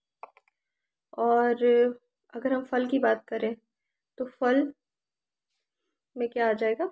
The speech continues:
नारियल। नारियल एक फल है और इसका भी तेल मिलता है।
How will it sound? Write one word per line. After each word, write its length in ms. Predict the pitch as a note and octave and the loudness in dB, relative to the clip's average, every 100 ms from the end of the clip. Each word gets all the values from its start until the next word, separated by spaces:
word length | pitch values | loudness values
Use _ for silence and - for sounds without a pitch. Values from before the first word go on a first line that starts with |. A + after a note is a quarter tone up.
| - A#3 | -8 -6
नारियल। 400 | G3+ F#3 - - _ _ _ _ _ _ _ _ - | -4 -4 -6 -12 _ _ _ _ _ _ _ _ -12
नारियल 340 | G#3 A3 G#3+ | -10 -6 -8
एक 100 | C4+ | -8
फल 240 | _ C#4 C#4 | _ -2 -2
है 100 | B3 - _ _ _ | -4 -12 _ _ _
और 60 | A3 | -8
इसका 280 | G#3+ - A3 | -8 -2 0
भी 220 | A3+ E4 - _ | 2 0 -4 _
तेल 240 | G#3+ G#3+ G#3+ | -2 0 -2
मिलता 240 | A3 G#3+ | -4 -4
है। 180 | G#3+ | -6